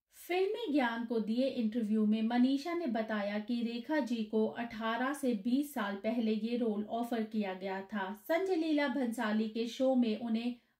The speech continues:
मल्लिका जान की भूमिका निभाते हुए देखने के बाद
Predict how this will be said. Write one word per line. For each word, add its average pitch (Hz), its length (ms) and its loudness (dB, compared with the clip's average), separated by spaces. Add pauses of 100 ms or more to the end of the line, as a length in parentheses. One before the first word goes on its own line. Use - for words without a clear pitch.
मल्लिका 294 380 4
जान 220 360 2
की 233 160 -2
भूमिका 226 540 2
निभाते 226 600 0
हुए 220 200 2
देखने 226 480 0
के 269 120 0
बाद 202 360 -4